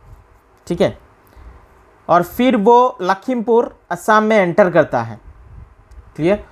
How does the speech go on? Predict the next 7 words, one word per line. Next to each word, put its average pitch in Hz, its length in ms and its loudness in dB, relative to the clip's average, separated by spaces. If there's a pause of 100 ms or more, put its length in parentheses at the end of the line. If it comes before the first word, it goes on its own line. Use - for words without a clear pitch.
(220)
और 190 120 2
फिर 247 300 -2
ऐसे 240 300 2
एंटर 220 280 0
करते 226 300 -2
करते 226 360 -4 (680)
इंपॉर्टेंट, 214 800 0